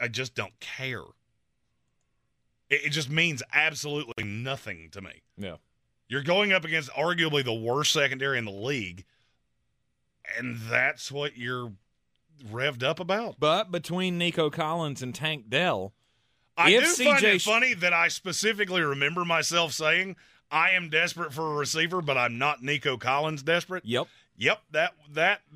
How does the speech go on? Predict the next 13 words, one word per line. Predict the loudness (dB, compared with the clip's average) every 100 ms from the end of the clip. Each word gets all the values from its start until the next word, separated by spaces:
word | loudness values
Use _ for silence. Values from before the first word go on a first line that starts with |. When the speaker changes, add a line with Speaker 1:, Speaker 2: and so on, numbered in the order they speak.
| -8
Speaker 1:
didn't | -6 -6 -8 -2
age | 0 0 -6 -10
particularly | -10 -8 -6 -8 -10
well. | -12 -4
Speaker 2:
No, | 2 4 4 0 -4
it | -2 0
did | -2
not. | -2 -4 -6 -10
Um, | -4 0 2 2 0 -4 -10 _ _ _ _ _ _ _
and | 0 2 2 2
I | 0 0
just, | 0 -2 -2
uh, | -8